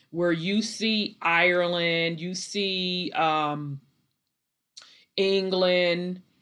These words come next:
uh, French, France, Germany, uh, you see the islands, Barbados, you, any one of what we call the, um,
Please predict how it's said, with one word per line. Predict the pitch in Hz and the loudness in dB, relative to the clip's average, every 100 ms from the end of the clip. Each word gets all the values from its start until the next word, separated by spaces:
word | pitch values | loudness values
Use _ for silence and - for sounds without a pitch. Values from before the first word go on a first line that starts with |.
| _ _ _ _ - | _ _ _ _ -2
uh, | 151 - 160 175 160 160 170 - _ _ _ _ _ | 0 0 -2 -4 -6 -8 -12 -16 _ _ _ _ _
French, | - - 220 196 208 214 - - | -16 -2 2 4 2 -2 -8 -8
France, | - 190 196 196 190 190 196 - - - - 160 | -4 0 2 2 2 0 -2 -8 -12 -16 -16 -14
Germany, | 135 190 185 185 185 185 185 180 175 175 180 185 _ _ _ _ _ | 0 4 4 4 2 0 0 0 0 -2 -6 -12 _ _ _ _ _
uh, | 156 160 156 165 | -4 -2 -2 -2
you | 202 | -2
see | 202 233 180 | -2 -2 -2
the | 175 - | -2 2
islands, | 180 185 196 196 196 180 | 6 6 6 4 0 -2
Barbados, | - 165 170 160 175 185 185 185 185 185 180 - | 0 2 2 2 4 4 4 4 4 0 -2 -10
you, | 160 180 - - - _ _ - | -10 -10 -10 -16 -20 _ _ 0
any | 208 226 226 | 4 4 4
one | 208 208 | 4 4
of | 202 180 | 2 2
what | 180 190 | 0 0
we | 180 | -2
call | 185 185 180 | 0 4 4
the, | 165 165 - | 2 0 0
um, | 160 156 151 151 143 | 2 0 -2 -6 -12